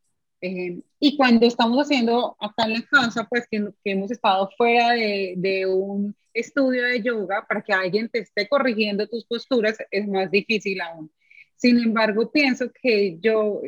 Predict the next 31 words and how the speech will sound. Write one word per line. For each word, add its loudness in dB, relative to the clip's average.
hacer -2
yoga, 0
te 2
trae, 0
así -2
como 4
el 2
ejercicio -2
te 0
trae, -2
o 2
el 0
deporte -4
te -16
trae -2
cierta -2
disciplina, -10
eh, -2
yoga 2
te -2
complementa -2
en -8
la -4
mente, -4
en -6
el -8
cuerpo -2
y -6
en -4
el -2
espíritu, -4